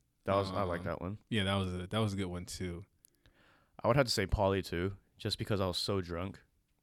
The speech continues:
Speaker 2: Oh my, oh my God.
Speaker 1: <laughs>
Speaker 2: <laughs> Wine bottle Andy.
Speaker 1: I'm gonna bring that back. I miss drunk me. <laughs> But yeah, w-, when I'm off of work the next day, I, I'm gonna make that happen again.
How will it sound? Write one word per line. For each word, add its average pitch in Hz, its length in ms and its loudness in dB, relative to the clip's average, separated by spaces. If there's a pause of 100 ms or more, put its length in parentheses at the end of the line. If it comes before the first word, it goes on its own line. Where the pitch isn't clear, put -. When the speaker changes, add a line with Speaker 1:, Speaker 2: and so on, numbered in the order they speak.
(240)
Speaker 2:
Oh 117 200 0
my, 95 240 0 (100)
oh 139 360 6
my 107 340 2
God. 110 420 4
Speaker 1:
<laughs> - 600 4 (180)
Speaker 2:
<laughs> - 200 -2
Wine 165 580 8
bottle 160 300 10
Andy. 127 460 2 (1300)
Speaker 1:
I'm 156 140 4
gonna 147 140 8
bring 127 220 8
that 87 160 6
back. 87 380 2 (500)
I 123 140 6
miss 123 340 6 (480)
drunk 98 380 0
me. 92 280 -2 (760)
<laughs> - 60 -10 (580)
But 104 300 0 (260)
yeah, 95 140 0
w-, 107 200 0
when 139 120 8
I'm 196 120 8
off 131 240 6
of 131 60 4
work 110 220 4
the 123 80 2
next 123 260 4
day, 127 140 4
I, 95 100 4
I'm 107 220 -4
gonna 98 160 -2
make 90 180 -4
that 82 140 -4
happen - 260 -6 (140)
again. 80 240 -10